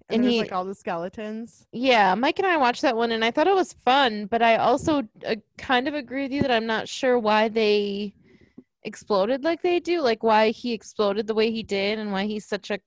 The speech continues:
Speaker 2: cult favorite, because I, I think Army of Darkness is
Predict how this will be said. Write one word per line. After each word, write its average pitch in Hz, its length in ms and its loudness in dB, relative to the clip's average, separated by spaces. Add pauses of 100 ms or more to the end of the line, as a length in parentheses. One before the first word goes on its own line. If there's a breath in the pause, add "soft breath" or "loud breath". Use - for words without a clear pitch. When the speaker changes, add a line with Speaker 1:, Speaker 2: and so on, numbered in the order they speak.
Speaker 2:
cult 196 340 -2
favorite, 190 400 0
because 214 300 -8 (520)
I, 214 420 -2 (440 loud breath)
I 240 140 4
think 339 240 -2 (100)
Army 254 280 2
of 214 60 -4
Darkness 214 580 0
is 185 340 -8